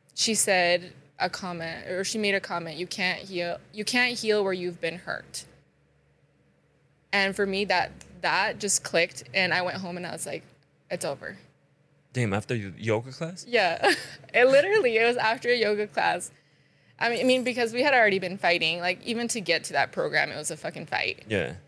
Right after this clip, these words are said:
Speaker 1: Um, and I was just like, and I would come home so excited telling him about my days, and I, to him, like, for him not to be excited of how I was growing and evolving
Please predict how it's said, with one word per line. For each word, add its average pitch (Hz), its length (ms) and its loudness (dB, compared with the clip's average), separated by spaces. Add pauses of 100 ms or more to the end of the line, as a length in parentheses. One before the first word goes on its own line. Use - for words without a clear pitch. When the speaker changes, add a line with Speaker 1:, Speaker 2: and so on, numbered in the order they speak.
(340)
Speaker 1:
Um, 185 580 -2 (560)
and 208 120 2
I 196 120 2
was 190 100 -2
just 202 160 -2
like, 185 300 0 (1700)
and 220 120 2
I 214 120 2
would 214 120 -4
come 233 160 -4
home 220 220 -4
so 196 300 4
excited 180 460 2
telling 185 280 -4
him 196 100 -6
about 160 240 2
my 165 140 -4
days, 165 480 -4
and 190 180 -4
I, - 80 0 (240)
to 196 100 -2
him, 185 360 0
like, 180 240 -2 (380)
for 208 100 0
him 220 220 0
not 208 200 0
to 240 80 -4
be 226 100 -2
excited 185 520 0
of 190 160 -2
how 185 240 2
I 185 160 2
was 202 200 0
growing 180 440 -2
and 190 100 -4
evolving 170 600 0